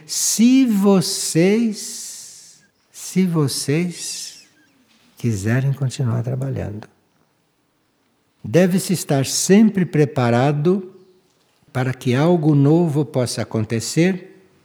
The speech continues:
e que muito aprendizado ainda venha. Por isso, ninguém deve se sentir pronto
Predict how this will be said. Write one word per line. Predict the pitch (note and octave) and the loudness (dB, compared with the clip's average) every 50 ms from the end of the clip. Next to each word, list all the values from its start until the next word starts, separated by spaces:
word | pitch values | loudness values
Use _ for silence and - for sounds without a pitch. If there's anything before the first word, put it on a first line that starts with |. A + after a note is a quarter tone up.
| _ _ _ _ _ _ _ _ _ _ _ _ _ _ | _ _ _ _ _ _ _ _ _ _ _ _ _ _
e | - D3 D3 | -4 -4 -4
que | - - F#3 F3 | -2 -2 0 2
muito | D#3 C#3+ C#3 C#3+ E3 G3+ A#3 A3 - F3 | 2 4 4 6 6 6 4 4 2 0
aprendizado | D3+ - - C3 C3+ C3 B2+ A2+ A#2 G#2+ F#2 G#2 A2+ A#2+ C#3 D3+ D3+ D3+ | -4 -2 0 0 2 2 2 2 0 -2 -2 -2 -2 -2 -2 -2 -2 -2
ainda | D3 D#3 D#3+ D#3+ E3 F3 | 0 0 0 0 0 -2
venha. | D#3+ B2 A2+ G2+ F2 F2+ F#2 F#2 G2 - - _ _ _ _ _ _ _ _ _ _ _ _ _ _ _ _ _ _ _ _ _ _ _ _ _ _ _ _ _ _ | -2 -2 -4 -4 -4 -4 -6 -8 -10 -12 -14 _ _ _ _ _ _ _ _ _ _ _ _ _ _ _ _ _ _ _ _ _ _ _ _ _ _ _ _ _ _
Por | - G2 G2+ F2+ | -8 -6 -2 0
isso, | A2 C3+ D#3+ D3+ - - - - F#3 G3+ G3 - _ _ _ _ _ _ | 0 0 0 0 -2 -6 -6 -4 -6 -6 -6 -10 _ _ _ _ _ _
ninguém | - G#2+ B2+ D3+ F#3 G#3+ G#3+ F3 C3 C#3 C#3 C#3+ D3+ D3+ D#3+ D#3 D3 | -2 0 2 4 4 4 4 4 2 2 2 2 0 0 -2 -2 -4
deve | C#3 A#2+ C3 C3+ C3 C#3 B2+ | -4 -4 -2 -2 -2 -2 -4
se | - C#3 B2+ | -6 -6 -8
sentir | - - C3 A#2+ - - C3+ B2+ C3 - | -6 -4 -4 -2 -2 -2 -2 -2 -2 -2
pronto | - B2+ C3 C#3+ D3 D3 C#3+ - D3+ D#3 | -2 0 2 2 0 0 -2 -4 -6 -8